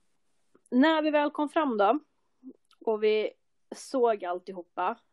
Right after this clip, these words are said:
så var det som att det gick inte att ta in. Eh, personal fanns ju där redan då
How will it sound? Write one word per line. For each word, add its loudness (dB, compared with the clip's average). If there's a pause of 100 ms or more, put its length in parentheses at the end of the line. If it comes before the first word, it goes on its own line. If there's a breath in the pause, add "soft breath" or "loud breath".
(640)
så -12
var -4
det -6
som -8
att -12 (1300)
det -10
gick -8
inte -6
att -10
ta -6
in. -4 (1500 soft breath)
Eh, -8 (240)
personal 4 (400)
fanns -2
ju 4
där -2
redan -4
då -4